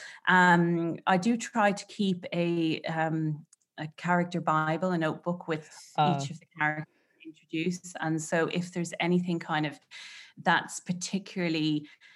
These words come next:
Speaker 1: distinctive about that character or that I've said about that character's past, then I try to remember to make a note. <laughs> And it's, it's not always
Speaker 2: Yeah.
Speaker 1: possible. Sometimes you're writing at speed, then you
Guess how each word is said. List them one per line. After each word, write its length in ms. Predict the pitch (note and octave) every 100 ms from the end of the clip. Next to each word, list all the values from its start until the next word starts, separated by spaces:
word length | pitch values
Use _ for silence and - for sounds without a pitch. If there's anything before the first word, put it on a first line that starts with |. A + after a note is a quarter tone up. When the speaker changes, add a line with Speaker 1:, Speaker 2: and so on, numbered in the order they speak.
| - -
Speaker 1:
distinctive 480 | - - A#3 G#3 F3+
about 220 | F3 -
that 100 | E3+
character 440 | - G#3+ G#3+ G#3 E3
or 40 |
that 200 | D#3+ E3+
I've 280 | E3+ D#3 -
said 480 | - G3+ G3 F#3 F3
about 200 | D#3+ -
that 140 | D#3+
character's 560 | F#3 E3+ E3+ E3 D#3 D#3
past, 720 | - G3+ G3 F3+ F3+ - -
then 260 | F3 D#3
I 140 | - E3
try 360 | - F3 E3+
to 280 | E3+ - D#3 D3
remember 540 | D#3+ D#3+ D#3+ E3 D#3
to 160 | D#3 F3
make 300 | D#3+ D#3 D#3
a 40 |
note. 460 | D#3+ D#3+ D#3 E3+ - G#3
<laughs> 80 | D4+
And 120 | C4+
it's, 140 | C4+ C4
it's 160 | A#3+
not 160 | B3 -
always 280 | A3+ G#3+ G3+
Speaker 2:
Yeah. 180 | G#3+ A3+
Speaker 1:
possible. 260 | - F#3+
Sometimes 460 | F3+ F3+ F#3 F#3+ F3+ - _ _ -
you're 100 | F#3
writing 420 | F#3 F#3 F#3+ F3+
at 100 | F3+
speed, 380 | - B3 A3+ F3+
then 240 | F3+ F3+
you 100 | F3